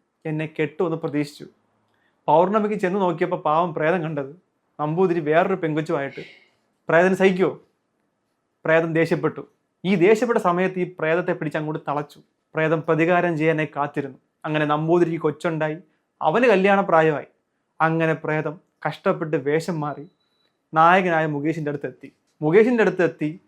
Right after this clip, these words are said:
മുകേഷിനെ വളയ്ക്കാനായി കഷ്ടപ്പെട്ട് മലയുടെ മണ്ടയിൽ കയറി പാട്ടുപാടി ഐറ്റം ഡാൻസ് കളിച്ച് അവസാനം മുകേഷിനെ വളയ്ക്കും.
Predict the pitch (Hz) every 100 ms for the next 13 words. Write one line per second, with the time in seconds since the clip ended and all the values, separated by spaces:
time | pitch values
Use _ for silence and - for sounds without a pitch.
0 | _ _ 160 180 240 240 185 180 185 185
1 | 180 151 - 196 175 165 151 147 190 202
2 | 165 160 156 151 - 143 151 160 143 135
3 | 151 _ _ _ - 160 180 214 202 185
4 | 170 151 143 143 - - 160 165 160 151
5 | 147 160 160 151 135 139 -